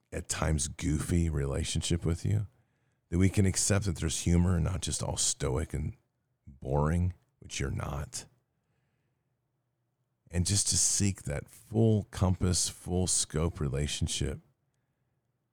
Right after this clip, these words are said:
that just frees us, sets us away from the o-, other side, and, uh, gives us true eyes to see deep within all, and the heart to seek you and seek Father relentlessly above all things.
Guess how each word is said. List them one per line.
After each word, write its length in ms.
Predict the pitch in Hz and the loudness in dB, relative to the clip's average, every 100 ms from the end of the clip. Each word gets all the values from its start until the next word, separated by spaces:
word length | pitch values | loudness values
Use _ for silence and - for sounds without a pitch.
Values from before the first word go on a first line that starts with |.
| _ _ _ - | _ _ _ -10
that 140 | 76 | -4
just 220 | - - | -2 -2
frees 420 | - 80 95 92 | -2 2 4 2
us, 380 | 71 - - - _ _ _ _ | 0 -6 -10 -12 _ _ _ _
sets 420 | - - 92 - | -2 0 2 0
us 160 | 82 - - | -2 -2 -2
away 420 | 85 76 78 85 | -2 0 0 0
from 200 | 82 78 | 0 0
the 140 | 76 73 | 0 0
o-, 160 | 73 - | -4 -4
other 240 | 78 73 | -4 -4
side, 500 | 73 76 73 71 78 73 | -4 -2 -2 -4 -6 -6
and, 180 | - - _ _ _ _ - | -6 -8 _ _ _ _ -8
uh, 60 | 78 | -6
gives 280 | 73 90 85 | 0 2 2
us 180 | 80 - - | 0 -2 -4
true 340 | - 104 104 | 2 4 4
eyes 440 | - 80 82 76 | 2 0 0 -2
to 100 | - | -2
see 320 | - - 80 73 | -2 0 0 -2
deep 380 | - 67 82 | -6 -6 -4
within 380 | - 65 82 76 | -4 -4 0 2
all, 380 | 69 71 73 73 _ _ _ _ _ _ _ _ _ | 2 0 -2 -4 _ _ _ _ _ _ _ _ _
and 180 | 85 82 | -2 0
the 60 | 80 | 0
heart 400 | - - 87 - | -2 0 0 0
to 120 | - | -2
seek 540 | - - 101 90 - 87 | -2 0 0 -2 -2 0
you 260 | 87 85 | 2 2
and 100 | 78 | 0
seek 300 | - 87 82 | -2 -2 -4
Father 480 | - 76 78 78 73 | -4 -4 -2 0 0
relentlessly 1000 | 71 73 78 80 82 76 - 80 76 76 _ _ - | -2 0 -2 -2 -2 -2 -2 -2 -4 -6 _ _ -10
above 340 | 73 80 76 | -6 -2 -2
all 220 | 67 87 76 | -2 -4 -6
things. 460 | - 65 73 - | -8 -8 -12 -18